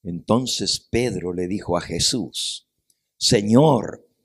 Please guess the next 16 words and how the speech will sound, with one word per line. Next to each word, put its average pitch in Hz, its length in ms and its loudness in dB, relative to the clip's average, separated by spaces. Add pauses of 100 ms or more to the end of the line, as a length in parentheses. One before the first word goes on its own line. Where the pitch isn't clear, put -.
(120)
bueno 131 400 4
es 135 160 -2
para 110 260 6
nosotros 110 580 0
que 95 100 -4
estemos 123 480 -2
aquí. 107 280 -4
Si - 220 -6
quieres, 175 680 4 (160)
hagamos 117 800 4
aquí 123 540 -4 (100)
tres 190 440 4
enramadas, 135 1200 4 (680)
una 131 280 8
para 110 280 4
ti, 277 380 6